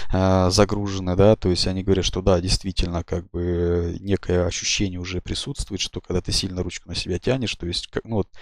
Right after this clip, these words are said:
щас он как раненый, да, будет не, не, как-то похоже в-, э, задействован будет при воздействии перегрузок. Далее в ноябре будет анонс и, э, объявление, ну, приблизительно, да, в ноябре будет объявление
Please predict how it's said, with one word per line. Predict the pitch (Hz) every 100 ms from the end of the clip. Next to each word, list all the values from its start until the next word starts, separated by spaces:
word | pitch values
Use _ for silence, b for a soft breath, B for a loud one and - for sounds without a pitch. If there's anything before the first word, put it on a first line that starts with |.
| B
щас | - 117 -
он | 95
как | 98 -
раненый, | 113 139 104 87
да, | 85 107
будет | 95 95 90 - _
не, | 101 101 -
не, | 98 98 _ _ _ - B B B - - _ - _ -
как-то | 110 - 101 98 95
похоже | 104 - 117 101 92
в-, | 87
э, | 90 90 90 90 90 87
задействован | 90 92 104 - 95 90
будет | 92 95 87
при | - 95 - B B B
воздействии | 90 90 92 95 92
перегрузок. | - 95 92 90 90 - - B B
Далее | - 117 107 92 90
в | 92 98
ноябре | 104 101 107 95
будет | 95 90 98
анонс | 98 101 92 90 -
и, | - 95 95 92
э, | 92 87 87 87
объявление, | 90 95 95 98 101 95 87 87 - -
ну, | 107 - _
приблизительно, | - 92 101 101 95 - 87
да, | 92 107
в |
ноябре | 92 87 87 90
будет | 85 80 92
объявление | 92 95 101 98 87 85 85